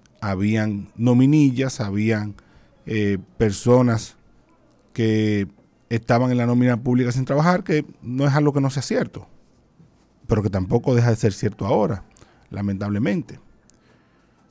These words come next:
Porque este discurso se quedó ahí, se quedó en discurso.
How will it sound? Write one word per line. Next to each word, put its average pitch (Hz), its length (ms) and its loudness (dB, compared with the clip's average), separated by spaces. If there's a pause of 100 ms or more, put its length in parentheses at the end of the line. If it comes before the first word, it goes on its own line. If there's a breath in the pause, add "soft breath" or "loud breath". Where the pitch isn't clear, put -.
(120)
Porque 143 560 4
este 143 440 2
discurso 156 720 4 (640)
se - 220 -6
quedó 92 260 -4
ahí, 190 160 0
se 202 160 -8
quedó 98 220 -4
en 101 80 -2
discurso. 147 500 -8